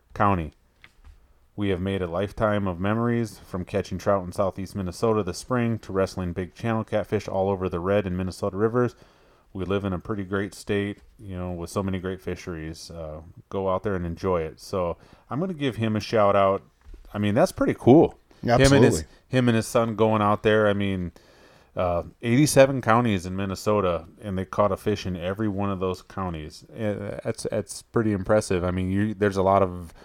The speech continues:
Speaker 1: homework that goes into it. Uh, there's a lot of travel. So, you know, shouts out to them.
Speaker 2: Right. Well, and, and with that being said, like, the county straight north of us does not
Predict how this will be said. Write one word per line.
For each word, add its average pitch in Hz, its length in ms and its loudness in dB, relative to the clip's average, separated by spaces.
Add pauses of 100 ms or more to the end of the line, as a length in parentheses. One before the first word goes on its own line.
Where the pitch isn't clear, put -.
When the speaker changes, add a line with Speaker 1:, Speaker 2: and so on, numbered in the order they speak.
(380)
Speaker 1:
homework 113 400 6
that 101 180 0
goes 107 240 4
into 107 360 0
it. 110 220 4
Uh, 87 220 0
there's 85 180 -6
a 85 60 -8
lot 90 240 0
of 85 80 -8
travel. 104 680 6 (240)
So, 82 540 0 (540)
you 92 80 -4
know, 92 180 -4 (100)
shouts 107 360 0
out 117 160 4
to 104 100 -4
them. 92 320 -4 (220)
Speaker 2:
Right. 139 360 4
Well, 117 280 6
and, 98 320 2
and 90 340 -2 (540)
with 104 160 -2
that 120 200 2
being 104 220 0
said, 131 240 2
like, 95 220 2
the - 40 -14
county 107 280 2
straight 110 280 0
north 123 260 2
of - 100 -8
us 87 160 -2
does 85 200 -8
not 92 420 -4